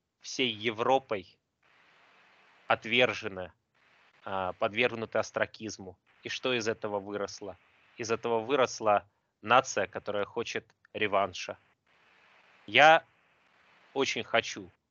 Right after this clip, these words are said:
хотя бы в личном плане, научиться никого не отправлять в ад, никого не подвергать остракизму. Я сам ежедневно ошибаюсь в тысячи вопросов.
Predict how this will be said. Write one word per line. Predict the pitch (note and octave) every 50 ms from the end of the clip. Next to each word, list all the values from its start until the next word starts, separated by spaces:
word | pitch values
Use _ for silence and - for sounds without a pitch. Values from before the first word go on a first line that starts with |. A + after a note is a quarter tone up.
| _ _ _ _ _ _ -
хотя | B2+ A#2+ - C#3 A#2+
бы | A2+ A#2+
в | G#2+ A2+
личном | B2 C#3 C#3 - - - G2+ F#2+ F#2
плане, | - - A2 A#2 B2+ C3+ C3 G#2+ F#2 - _ _ _ _ _ _ _ _ _ _ -
научиться | A2 A2+ A#2 A#2 - - B2 - - -
никого | A2+ G#2+ - - A#2 A2+ B2 A#2+
не | A2+ A2 G#2 G#2 G#2 G#2
отправлять | G#2+ - - - - G#2+ G2+ G#2 G#2+ G#2 -
в | G#2 G2+
ад, | F#2+ - -
никого | G2+ F#2+ - G#2+ G#2+ A2 B2
не | B2 A#2+ A2
подвергать | - - F#2 G2 G2+ G#2 G2+ G2+ A2+ G#2+ -
остракизму. | G#2+ - - - G2+ - - - G#2+ F#2+ - F#2+ F2+ - _ _ - - - - _ -
Я | - A2+ B2+ A#2+ A#2
сам | - - C#3+ C#3 C#3+ D3+ D#3 D#3 _ _ _ _ _ _ _ _ _ _ _ _ _ _ -
ежедневно | A2+ A2 C3+ D3+ D3 - D#3 D3 B2+ C3+ C3 B2+ A#2+ A#2 G#2+ A2 G#2+ G#2 G2 - _ _ _ _ _ _ _ _ _ _ _ _ _ _ _ _ _ _ _ _ _ _ _ -
ошибаюсь | - A#2+ - - C#3 A2 B2+ C3+ C3 C3 B2 G#2+ - - - - _ _
в | _ _ -
тысячи | C#3+ C3 - - A2+ - -
вопросов. | G#2+ G#2 G#2 G#2 - G#2+ G#2 F#2+ - - -